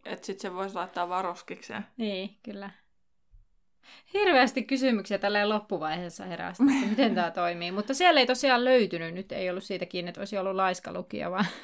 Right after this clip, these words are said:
Speaker 2: <laughs> siitä, ettei
Speaker 1: Mm.
Speaker 2: löytynyt mun mielestä ainakaan.
Speaker 1: Joo, mut kyllä mä luulen, että se lopettaa porttiavaimena olemisen sen jälkeen, varsinkin ne ajastetut. Siitä en
Speaker 2: Mm.
Speaker 1: tiedä niitä, mitkä pääsee ees takaisin.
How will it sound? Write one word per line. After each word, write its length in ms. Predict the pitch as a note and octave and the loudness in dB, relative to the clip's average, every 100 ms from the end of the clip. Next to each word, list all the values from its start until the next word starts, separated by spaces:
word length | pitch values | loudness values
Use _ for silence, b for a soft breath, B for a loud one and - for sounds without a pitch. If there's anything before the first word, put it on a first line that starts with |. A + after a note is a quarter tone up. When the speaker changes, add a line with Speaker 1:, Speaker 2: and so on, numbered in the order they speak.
| B | B
Speaker 2:
<laughs> 100 | - | 2
siitä, 500 | - C4 B3+ A3+ G3+ | 4 6 2 2 0
ettei 300 | G#3+ A3 A3 | 2 2 2
Speaker 1:
Mm. 60 | |
Speaker 2:
löytynyt 500 | G#3+ G#3+ F3+ F#3+ F#3+ | 0 -2 -4 -6 -8
mun 180 | F#3+ F#3 | -10 -10
mielestä 420 | F#3+ F#3+ A3+ - | -10 -10 -10 -12
ainakaan. 480 | - A3 A3+ A#3 A#3 _ _ b b b b b b b A3+ G#3 | -12 -10 -10 -12 -18 _ _ b b b b b b b -4 -4
Speaker 1:
Joo, 240 | F#3+ G3 - _ - | -4 -8 -10 _ -8
mut 160 | B3 - | -8 0
kyllä 120 | A#3 | 4
mä 140 | A#3 | 4
luulen, 280 | A#3 A3+ G3+ | 4 2 0
että 180 | G3+ A3+ | -2 -8
se 120 | G3+ | -6
lopettaa 500 | F#3+ F#3+ F#3+ - F3 | -4 -4 -8 -6 -8
porttiavaimena 760 | F#3 - - - E3+ F3 E3+ E3 | -6 -10 -8 -6 -6 -8 -8 -8
olemisen 720 | F3 F3 E3+ - F3 F3 F3+ | -6 -8 -10 -10 -8 -8 -8
sen 180 | F3 | -10
jälkeen, 460 | F3 E3+ - E3+ E3 | -8 -8 -8 -10 -6
varsinkin 360 | F3 F3+ F3+ F3+ | -6 -6 -10 -6
ne 80 | |
ajastetut. 760 | - F#3 F3+ F#3 - - G3+ _ - | -6 -2 -2 -4 -8 -14 -14 _ -6
Siitä 280 | A3+ B3+ F3+ | -2 -2 -4
en 60 | F3 | -4
Speaker 2:
Mm. 60 | |
Speaker 1:
tiedä 220 | F3+ F#3 | -6 -6
niitä, 300 | F3+ F#3 F3 | -8 -10 -12
mitkä 300 | E3+ F#3 - | -12 -12 -10
pääsee 420 | - E3+ - F#3 F3+ | -4 -4 -4 -6 -6
ees 160 | F#3 | -6
takaisin. 420 | F#3+ - G3 - | -10 -6 -6 -8